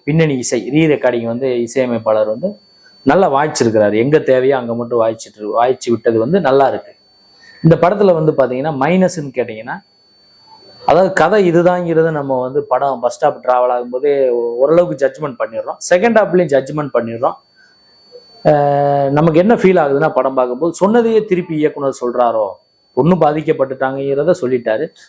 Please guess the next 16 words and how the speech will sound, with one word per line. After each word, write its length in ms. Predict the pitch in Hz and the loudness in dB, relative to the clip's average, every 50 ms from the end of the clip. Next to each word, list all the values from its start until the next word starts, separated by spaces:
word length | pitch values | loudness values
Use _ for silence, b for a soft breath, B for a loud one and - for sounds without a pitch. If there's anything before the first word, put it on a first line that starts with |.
| b _ - | b _ 0
திருப்பி 280 | 208 240 202 190 220 | 2 2 4 4 4
அதையே 320 | 196 165 156 160 170 170 160 | 4 4 2 2 2 2 2
சொல்ல 260 | - 147 143 143 143 | 0 0 0 2 2
வரும்போது 420 | 135 131 123 123 123 131 151 180 180 | 2 0 0 -2 -2 -2 0 2 2
அது 120 | 151 135 | 2 2
ரிப்பீட் 340 | - - 208 - 208 180 190 | 0 -2 -2 -2 -2 0 2
ஆகுற 240 | 170 160 147 139 135 | 0 0 0 -4 -4
மாதிரி 220 | 135 139 143 139 131 | -6 -4 -4 -4 -4
கொஞ்சம் 440 | 120 123 123 120 123 123 120 120 117 117 113 | -4 -6 -8 -4 -2 0 0 0 0 -2 -2
லைட்டா 380 | 113 123 139 156 151 - 175 - - - - _ _ _ _ _ _ _ _ _ | 0 0 0 -2 -2 -2 -2 -2 -2 -4 -12 _ _ _ _ _ _ _ _ _
போர் 240 | - 127 147 170 170 | 0 2 4 4 4
அடிக்கிற 300 | 170 160 156 147 156 151 | 4 2 2 2 0 2
மாதிரி 260 | 151 156 160 160 156 | 2 0 0 0 0
இருக்கு 220 | 147 135 123 120 120 - | 0 -2 -4 -6 -6 -8
செகண்ட் 260 | 120 113 120 117 113 | -6 -6 -4 -2 -2
ஹாஃப். 220 | 110 - - 170 | -2 -2 -2 -4